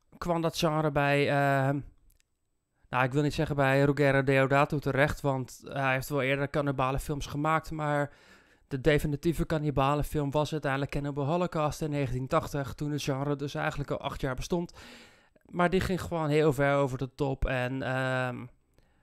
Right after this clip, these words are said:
dat is gewoon de meest nasty cannibalenfilm die nog steeds echt gewoon fucked up is. Eh, eh, hij is ondertussen, ja, ja, hij is, hij is veertig jaar oud, maar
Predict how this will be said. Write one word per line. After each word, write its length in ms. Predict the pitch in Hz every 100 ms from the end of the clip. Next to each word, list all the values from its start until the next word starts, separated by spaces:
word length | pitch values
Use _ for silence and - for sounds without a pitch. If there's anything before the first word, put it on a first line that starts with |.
| _ _
dat 340 | - 127 127 127
is 140 | 131
gewoon 220 | 143 143
de 60 | 139
meest 380 | 139 139 123 -
nasty 960 | 143 143 139 143 - 156 139 139 135 - _ - 151 -
cannibalenfilm 1040 | 151 143 135 139 135 135 - 156 139 139 - - _ _ _ _ _ _ _ _
die 240 | 196 151
nog 120 | 147
steeds 400 | - 151 139 147
echt 180 | 117 135
gewoon 280 | 160 147 151
fucked 480 | - - 151 147 -
up 220 | 143 139
is. 320 | 131 127 -
Eh, 600 | - 139 135 131 127 127
eh, 60 | - - _ _ _ _ _ _ _ _ _
hij 140 | - 127
is 60 |
ondertussen, 560 | 143 139 127 147 - 143
ja, 240 | 127 120 117
ja, 140 | 117
hij 220 | 117 127 127
is, 100 | 127
hij 100 | 131
is 100 | -
veertig 300 | 175 151 127
jaar 260 | 151 151
oud, 180 | 143 135
maar 380 | 147 139 139 131